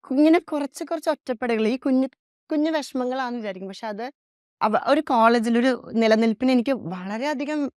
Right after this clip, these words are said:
ആം, സഹിക്കാൻ പറ്റാവുന്നതിലധികമായിരുന്നു. പക്ഷെ കരയാൻ പറ്റോ? ഒരുപക്ഷെ നമ്മൾക്ക് വിഷമങ്ങൾ ഉണ്ടാവണമെങ്കിൽ ആ വിഷമം കരഞ്ഞാ,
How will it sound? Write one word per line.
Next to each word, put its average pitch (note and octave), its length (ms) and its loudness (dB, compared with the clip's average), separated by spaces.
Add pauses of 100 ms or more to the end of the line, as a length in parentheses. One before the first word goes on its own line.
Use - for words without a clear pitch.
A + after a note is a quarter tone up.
ആം, G3+ 540 2
സഹിക്കാൻ A#3 460 -4
പറ്റാവുന്നതിലധികമായിരുന്നു. A3+ 1400 -4
പക്ഷെ D4+ 260 -2 (400)
കരയാൻ C4+ 360 2
പറ്റോ? A#3+ 420 -4
ഒരുപക്ഷെ B3 320 -2
നമ്മൾക്ക് A#3+ 460 0
വിഷമങ്ങൾ B3+ 480 0
ഉണ്ടാവണമെങ്കിൽ A3+ 480 0
ആ A3 80 -2
വിഷമം A3 280 -10
കരഞ്ഞാ, G#3 640 -8